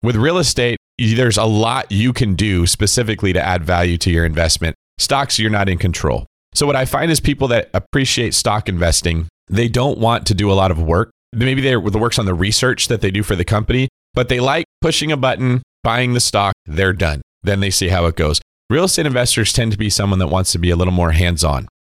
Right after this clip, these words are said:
So the first part of this question that you asked, how do you invest if you're used to doing stocks, you want to diversify into real estate? You probably don't want something that's hands-on, because if you enjoy stocks, what you enjoy is picking the horse you think is gonna win that race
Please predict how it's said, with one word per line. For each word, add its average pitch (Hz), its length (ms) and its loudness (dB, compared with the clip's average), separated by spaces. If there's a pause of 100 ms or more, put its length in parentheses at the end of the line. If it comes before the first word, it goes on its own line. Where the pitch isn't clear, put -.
(180)
So 120 360 0
the 117 140 -2
first 180 400 -2 (160)
part 120 180 0
of 107 80 -2
this 95 200 -2 (260)
question 107 320 0
that 87 80 0
you 87 160 2
asked, 87 300 -2
how 127 180 0
do 135 80 0
you 127 160 0
invest 98 420 0
if 95 160 -4
you're 90 80 2
used 107 280 0
to 120 60 -2
doing 110 220 0
stocks, 92 460 -2
you 90 80 2
want 92 120 2
to 90 60 0
diversify 87 440 0
into 85 180 -2
real 101 180 0
estate? 80 320 0 (100)
You 107 120 -2 (100)
probably 147 260 2
don't 143 160 0
want 110 200 -2
something 92 240 0
that's 87 180 -2
hands-on, 80 460 0 (160)
because 113 240 0
if 117 120 -4
you 113 120 0
enjoy 107 340 2
stocks, 113 480 -2
what 95 100 0
you 95 120 2
enjoy 98 340 2
is 92 140 -2
picking 143 380 -2
the 117 100 0
horse 101 360 0
you 87 60 0
think 95 260 -4
is 92 140 -2
gonna 92 180 0
win 85 220 0
that 85 220 -2
race - 320 0